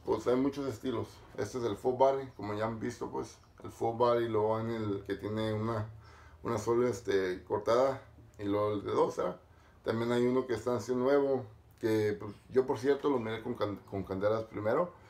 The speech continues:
hace muchos años atrás, y es como estilo guitarra, y, pero es bajo quinto. De, ya ahorita están haciendo de, de dos así. Ese le dicen como de codito, y ya, ya estoy viendo que tienen de dos lados así. So, hay muchos estilos que puedes hacer.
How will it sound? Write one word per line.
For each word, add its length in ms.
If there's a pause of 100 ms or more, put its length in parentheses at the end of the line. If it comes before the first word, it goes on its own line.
(200)
hace 260
muchos 320
años 240
atrás, 480 (100)
y 200
es 180
como 460
estilo 320
guitarra, 500 (720)
y, 140
pero 260
es 80
bajo 240
quinto. 320 (340)
De, 140
ya 160
ahorita 240
están 240
haciendo 320
de, 140
de 160
dos 340
así. 340 (100)
Ese 420
le 100
dicen 280
como 280
de 100
codito, 540 (560)
y 280
ya, 260
ya 100
estoy 220
viendo 200
que 80
tienen 360
de 80
dos 240
lados 260
así. 260 (560)
So, 140
hay 80
muchos 260
estilos 420
que 100
puedes 280
hacer. 460